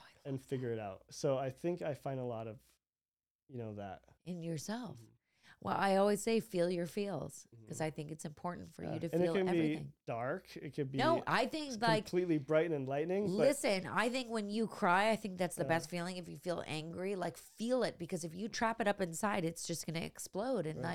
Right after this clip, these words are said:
Speaker 1: like, you don't wanna do that. You know, we want to be able to feel your
Speaker 2: Yeah.
Speaker 1: feels.
Speaker 2: Or the opposite, people walk around void of any emotion at all, and they don't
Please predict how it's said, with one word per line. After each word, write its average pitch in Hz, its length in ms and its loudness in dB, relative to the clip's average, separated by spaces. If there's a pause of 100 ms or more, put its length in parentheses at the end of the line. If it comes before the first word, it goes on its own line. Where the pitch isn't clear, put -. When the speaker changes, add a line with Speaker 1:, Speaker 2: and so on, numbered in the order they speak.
Speaker 1:
like, - 60 -16
you - 80 -6
don't 277 140 -8
wanna 151 160 -4
do 147 240 -6
that. 202 400 -4
You 202 100 -6
know, 214 140 -6
we 214 140 -4
want 196 420 -2
to 196 80 -8
be 175 220 -10
able 170 220 -6
to 180 140 -12
feel 170 380 -8
your - 80 -12 (180)
Speaker 2:
Yeah. 139 240 -4
Speaker 1:
feels. - 220 -8
Speaker 2:
Or 190 340 4 (220)
the 151 80 -2
opposite, 160 500 -4
people 151 240 -4
walk 147 260 0
around 147 300 -2
void 143 220 0
of 151 100 -2
any 147 140 -4
emotion 143 380 -4
at 127 80 -6
all, 151 260 -2
and 120 180 -8
they 123 120 -6
don't 117 260 -8